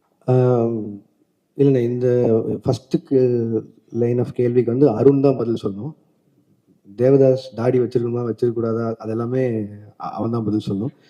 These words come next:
இது வந்து அவன் இப்படி வர சொன்னான், அதனால நான் இப்படி நடிச்சிட்டு இருக்கேன். அவன் தான் என்னால பதில் சொல்ல முடியும். And, ஆ, இல்லைண்ணே, நான், ஆ,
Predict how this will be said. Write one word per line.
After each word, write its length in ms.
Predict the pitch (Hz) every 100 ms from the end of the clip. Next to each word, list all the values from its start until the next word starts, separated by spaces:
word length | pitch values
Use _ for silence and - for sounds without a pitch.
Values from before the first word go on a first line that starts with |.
| _ _
இது 140 | - 139
வந்து 180 | 139 180
அவன் 120 | 151
இப்படி 180 | 131 123
வர 140 | 131
சொன்னான், 360 | 147 135 160 - _
அதனால 360 | - 120 120 135
நான் 460 | 131 117 104 101 110
இப்படி 220 | 113 113
நடிச்சிட்டு 240 | 127 -
இருக்கேன். 160 | 120 110
அவன் 240 | 110 120
தான் 100 | 127
என்னால 200 | 117 123
பதில் 220 | 113 113
சொல்ல 180 | 110 113
முடியும். 260 | 101 107 147 _ _ _ _ -
And, 240 | 117 113
ஆ, 320 | 110 107 107 104 98 98 - _ _ -
இல்லைண்ணே, 220 | 202 175
நான், 320 | 147 139 131
ஆ, 40 | 120